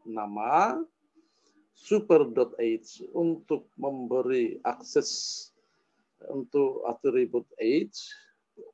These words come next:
umur, ya, dan, ya, kebetulan di sini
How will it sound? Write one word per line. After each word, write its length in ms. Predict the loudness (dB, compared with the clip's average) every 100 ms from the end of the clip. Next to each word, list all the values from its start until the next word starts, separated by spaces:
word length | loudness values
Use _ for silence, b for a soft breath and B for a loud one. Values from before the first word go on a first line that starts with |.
| 4
umur, 480 | 8 8 6 4 -2 2
ya, 240 | 2 0 -12 _ _ _ _ _ _ _
dan, 480 | -2 0 0 -4 -8 _ _ _ -6
ya, 320 | -2 0 -2 -4
kebetulan 480 | -2 0 2 2 2
di 80 | 0
sini 300 | 0 0